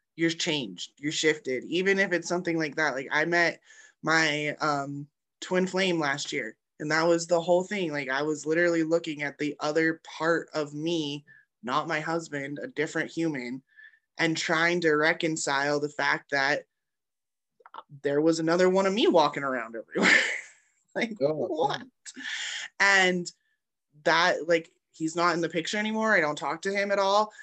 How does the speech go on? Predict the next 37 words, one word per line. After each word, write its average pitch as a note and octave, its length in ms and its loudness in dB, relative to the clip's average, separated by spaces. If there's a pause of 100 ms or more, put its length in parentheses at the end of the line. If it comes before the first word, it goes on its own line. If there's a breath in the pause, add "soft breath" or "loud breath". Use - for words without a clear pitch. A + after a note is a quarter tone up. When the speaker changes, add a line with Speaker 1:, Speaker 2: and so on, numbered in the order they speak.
Speaker 1:
It D3+ 100 0
was D#3 180 0
one D#3 200 0
of F3+ 80 0
those F3+ 160 2
experiences, E3+ 680 -2
but D3 160 0
we F3+ 260 -6
would F3+ 160 2
have E3 240 -2
so D#3+ 400 -4
many D3+ 300 -6
past C3 360 -10
life B2+ 220 -8
experiences A#2 800 -8
together. - 440 -10
We'd C#3+ 160 -8
just E3 160 -6
be, D#3 80 -2
like, C#3 160 -4
standing C3 320 -6
in B2 100 -6
the A#2 80 -8
grocery C3 440 -6
store A#2+ 400 -6 (320 loud breath)
and C#3 120 -6
remember C3+ 440 -4
something A#2+ 520 -10
and C3+ 180 -6
be C3+ 120 -2
like, A#2 380 -6 (540)
"Oh E3 100 6
yeah, F3 200 8
we D#3+ 100 6
were D#3 100 4
checking E3 340 0
out. E3 240 4